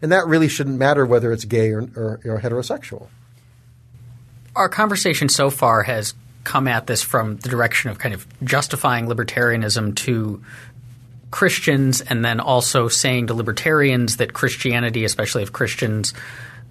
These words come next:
Speaker 2: think about this stuff properly, isn't, isn't a threat. But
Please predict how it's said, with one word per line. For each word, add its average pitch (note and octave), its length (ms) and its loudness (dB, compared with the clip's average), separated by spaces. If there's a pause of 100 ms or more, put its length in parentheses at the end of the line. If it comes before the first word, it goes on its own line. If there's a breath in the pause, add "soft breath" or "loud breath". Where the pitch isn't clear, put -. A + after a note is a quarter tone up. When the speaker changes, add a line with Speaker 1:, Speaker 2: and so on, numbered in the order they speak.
(280)
Speaker 2:
think C3 140 -2
about A#2+ 240 0
this A2 140 0
stuff - 260 0
properly, A#2+ 640 0
isn't, B2 360 0 (520)
isn't C3 260 0
a G#2+ 60 -4
threat. - 680 -2 (400 loud breath)
But C#3+ 300 -2